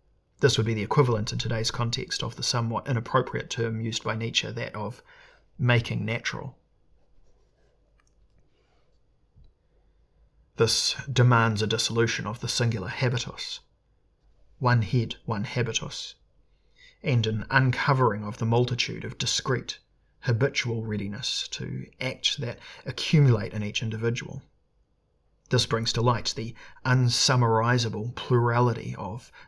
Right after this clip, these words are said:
elaborable habits or trainable ability modules of which real individuals consist. Bourdieu's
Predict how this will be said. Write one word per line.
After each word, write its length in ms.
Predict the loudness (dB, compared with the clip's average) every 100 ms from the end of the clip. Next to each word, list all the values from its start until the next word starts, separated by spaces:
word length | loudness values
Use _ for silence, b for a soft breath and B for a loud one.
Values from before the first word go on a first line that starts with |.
| 0
elaborable 760 | 2 4 4 4 4 2 -4
habits 720 | -6 -2 0 -2 -6 -6 -6 -6
or 220 | -10 -12 B B B -2
trainable 760 | 0 2 4 4 2 -2 -6 -6
ability 500 | 0 4 6 4 0
modules 640 | -6 -8 -10 -12 -10 -8
of 140 | -6
which 200 | -6 -4
real 220 | -2 -2 0
individuals 520 | -4 -6 -6 -6 -8
consist. 680 | -6 -4 -4 -4 -4 -6 -8 -16 -20 -20 _ _ _ _ _ _ _ _ _ _ _ _
Bourdieu's 520 | 2 2 2 -2 -4